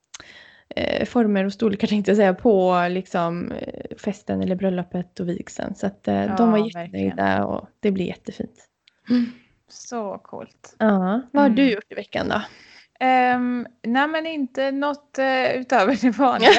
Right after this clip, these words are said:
Speaker 1: <laughs>
Speaker 2: Eller vad man ska säga.
Speaker 1: Nej,
Speaker 2: Men
Speaker 1: jag
Speaker 2: jag försöker verkligen lunka in i, eh,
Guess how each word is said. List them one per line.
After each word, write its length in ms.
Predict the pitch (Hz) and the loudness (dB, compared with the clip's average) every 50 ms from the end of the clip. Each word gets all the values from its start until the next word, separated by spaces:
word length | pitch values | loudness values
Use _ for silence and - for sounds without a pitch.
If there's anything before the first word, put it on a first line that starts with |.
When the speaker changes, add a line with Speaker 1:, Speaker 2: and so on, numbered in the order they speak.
| 302 370 359 - | 6 0 -2 0
Speaker 1:
<laughs> 320 | 311 294 285 254 240 - - _ _ - 440 440 453 440 - | 2 2 2 0 -2 -6 -14 _ _ 0 2 2 2 0 -4
Speaker 2:
Eller 180 | 320 339 330 - | -6 -6 -6 -6
vad 100 | 277 - | -6 -8
man 60 | - 262 | -10 -10
ska 160 | - - 262 | -10 -12 -10
säga. 220 | - 277 226 196 | -6 -2 -2 0
Speaker 1:
Nej, 280 | 415 349 285 277 294 311 - | 0 0 0 0 -2 -4 -6
Speaker 2:
Men 120 | - 254 262 | -4 -2 0
Speaker 1:
jag 80 | 302 294 | 0 2
Speaker 2:
jag 160 | 277 285 277 | 0 0 -2
försöker 500 | - 330 - - 320 277 254 247 - 254 | -4 -12 -10 -4 -2 -2 -2 -2 -4 -8
verkligen 480 | 285 294 269 262 - 240 220 226 220 220 | -6 -6 -6 -6 -6 -8 -8 -6 -6 -4
lunka 360 | 220 214 214 208 214 226 - | -4 -4 -4 -4 -6 -6 -6
in 380 | - 247 254 247 240 226 214 | -4 -4 -2 -2 -2 -2 -4
i, 380 | - - - 202 190 190 185 185 | -6 -6 -6 -6 -6 -4 -4 -4
eh, 380 | 190 190 185 190 190 185 - | -2 0 0 0 0 -2 -4